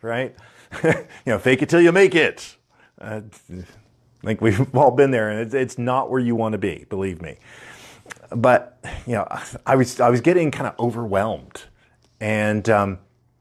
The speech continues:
you know, kinda showing those classic signs of burnout, right? You know, I'm tired all the time. You know, I rest, and I'm still tired.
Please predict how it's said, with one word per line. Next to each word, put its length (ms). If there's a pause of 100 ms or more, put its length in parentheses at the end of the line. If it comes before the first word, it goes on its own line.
(100)
you 80
know, 200
kinda 420
showing 340
those 120
classic 540
signs 480
of 100
burnout, 520 (320)
right? 300 (320)
You 80
know, 80
I'm 140
tired 600 (1040)
all 160
the 80
time. 140
You 80
know, 60
I 120
rest, 600
and 120
I'm 100
still 240
tired. 480